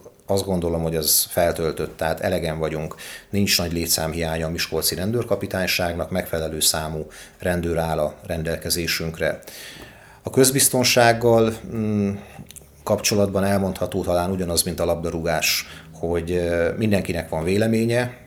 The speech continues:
az országban, ért is hozzá, és senki nem elégedett vele. Azt gondolom, hogy ha objektíven nézzük, a közbiztonsággal itt Miskolcon, ö, elégedettek lehetünk. Megelégedettek nem. Tehát hátra nem dőlhetünk, mi is szeretnénk évről évre jobbat.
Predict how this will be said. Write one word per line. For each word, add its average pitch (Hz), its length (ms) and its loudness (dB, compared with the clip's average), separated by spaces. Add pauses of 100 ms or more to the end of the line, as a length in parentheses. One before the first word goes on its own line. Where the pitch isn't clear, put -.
(120)
az 95 100 -2
országban, 104 580 2
ért 92 260 0
is 117 120 0
hozzá, 113 580 2
és 87 160 -2
senki 98 280 0
nem 87 160 -2
elégedett 80 480 0
vele. 80 280 0 (500)
Azt 143 120 6
gondolom, 113 280 4
hogy 87 140 0
ha 98 80 2
objektíven 87 540 0
nézzük, 87 520 0 (100)
a 80 460 -2
közbiztonsággal 90 960 0
itt 76 140 -6
Miskolcon, 92 720 0
ö, 82 240 -2 (300)
elégedettek 87 680 -2
lehetünk. 76 520 -6
Megelégedettek 104 840 0
nem. 78 220 -4 (300)
Tehát - 160 -6
hátra 107 340 0
nem 87 180 -2
dőlhetünk, 113 640 -2
mi 104 100 2
is 95 80 2
szeretnénk 85 540 0
évről 87 320 0
évre 80 280 -2
jobbat. 90 440 -2